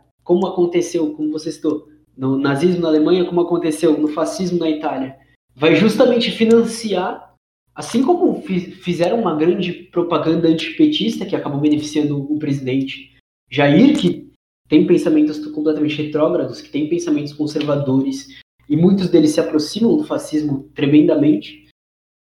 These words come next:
E aí ela vai lá e coloca que justamente as empresas são a solução pro, pra, pra melhora do, da questão ambiental e pra salvação de tudo isso. E a gente olha pra, pra, pra todo esse panorama, pra tudo isso que tá acontecendo, e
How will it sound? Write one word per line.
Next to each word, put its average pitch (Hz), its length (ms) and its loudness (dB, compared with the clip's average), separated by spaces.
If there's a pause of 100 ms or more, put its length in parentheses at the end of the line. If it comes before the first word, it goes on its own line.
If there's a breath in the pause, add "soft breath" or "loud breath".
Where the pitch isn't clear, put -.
(360)
E 170 100 6
aí 202 200 6
ela 214 200 6
vai 208 180 4
lá 208 140 2
e 233 120 0
coloca 208 440 0
que 196 100 -6
justamente 202 440 -4
as 160 140 0
empresas 196 460 0
são 233 100 0
a 208 60 -2
solução 208 560 -6
pro, 202 340 -8
pra, 190 220 -4
pra 185 160 -2
melhora 185 420 2
do, 170 560 2
da 165 100 -2
questão 180 380 -2
ambiental 180 760 0
e 214 60 -2
pra 196 140 -2
salvação 226 720 2
de 202 160 -2
tudo 190 200 -2
isso. 151 380 0 (1160)
E 180 120 4
a 226 100 8
gente 240 260 2
olha 240 160 4
pra, 233 180 -2
pra, 226 180 -2
pra 220 180 -4
todo 226 180 -2
esse - 200 -6
panorama, 226 640 2
pra 175 140 -2
tudo 190 200 -8
isso - 180 -8
que - 60 -18
tá 208 100 -6
acontecendo, 202 600 -4
e - 300 -6